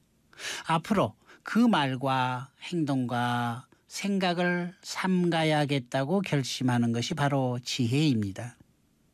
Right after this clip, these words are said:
우리는 불성을 가지고 있습니다. 하지만 매일매일 이기적인 욕심과 집착, 어리석음으로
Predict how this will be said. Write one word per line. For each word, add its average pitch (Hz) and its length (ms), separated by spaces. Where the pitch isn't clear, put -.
우리는 135 460
불성을 120 960
가지고 107 640
있습니다. 110 680
하지만 123 640
매일매일 165 920
이기적인 151 880
욕심과 131 540
집착, - 520
어리석음으로 139 840